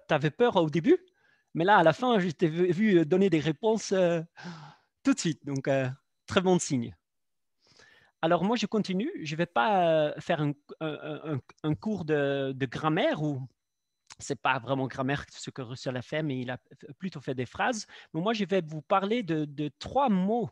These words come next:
clés en néerlandais et en plus, un peu de culture. Et, euh, moi aussi, j'ai fini par un quiz.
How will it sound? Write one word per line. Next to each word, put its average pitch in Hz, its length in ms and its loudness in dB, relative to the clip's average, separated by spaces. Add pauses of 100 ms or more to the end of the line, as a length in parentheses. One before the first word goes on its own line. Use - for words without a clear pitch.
(100)
clés 208 340 0
en 185 80 -4
néerlandais 156 540 0 (560)
et 190 60 0
en 175 100 0
plus, - 420 -8 (140)
un 175 100 0
peu 302 180 -6
de 233 60 -2
culture. 139 640 -8 (460)
Et, 135 80 -4
euh, 139 180 -6
moi 170 160 -2
aussi, 220 240 -2
j'ai 185 80 -2
fini 180 280 -2
par 151 200 -2
un 139 80 0
quiz. 117 560 -6